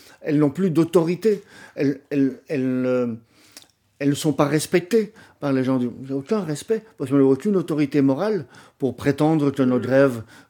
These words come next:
euh, sont illégales. D'ailleurs, c'est un, euh, significatif, c'est que le syndicat de police affilié à la C G I L en Italie, le syndicat socialiste ou communiste, a aussi participé à la grève du trois octobre.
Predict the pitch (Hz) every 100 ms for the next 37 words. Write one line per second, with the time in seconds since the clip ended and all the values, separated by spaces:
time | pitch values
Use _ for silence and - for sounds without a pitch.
0 | - 117 107 - 127 127 117 117 123 117
1 | - - 160 208 156 135 - - 143 113
2 | 110 87 - - - 139 123 113 117 113
3 | 202 185 135 135 120 - - _ - -
4 | 147 135 135 208 156 - 147 220 - -
5 | - _ - - _ 202 196 202 160 180
6 | 180 - _ _ - 120 110 - 180 151
7 | 127 139 185 170 139 120 117 110 123 240
8 | - _ - _ 104 - 107 95 107 101
9 | 92 - _ _ _ _ _ 104 - 95
10 | 117 - 110 101 110 185 - - _ _
11 | _ _ _ _ - 135 151 - 247 156
12 | 135 135 135 135 117 113 107 107 98 107
13 | 107 107 113 107